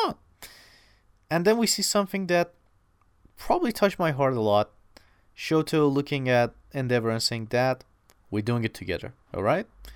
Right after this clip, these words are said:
And he's talking about Toya. And Endeavor says, "Yeah, I know." And then we finally get an update on Aiza-, on Aizawa. Ah, sorry, on Aizawa.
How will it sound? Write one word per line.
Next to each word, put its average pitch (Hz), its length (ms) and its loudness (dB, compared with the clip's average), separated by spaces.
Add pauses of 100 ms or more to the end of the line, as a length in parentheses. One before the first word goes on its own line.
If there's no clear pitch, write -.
(300)
And 117 160 -2
he's 135 140 -2
talking 131 280 0
about 110 200 -4
Toya. 143 300 -4 (760)
And 113 200 -4
Endeavor 113 280 0
says, 110 420 -4 (240)
"Yeah, 101 180 -6 (300)
I - 120 -8
know." 76 180 -10 (1080)
And 127 480 2 (640)
then 240 300 6
we 208 100 0
finally 233 640 0
get 220 140 0
an 214 100 0
update 190 360 -2
on 170 80 -2
Aiza-, 160 340 0
on 160 180 0
Aizawa. 156 560 2 (120)
Ah, 110 320 2
sorry, 104 340 -4 (340)
on 139 240 -4
Aizawa. 165 1600 6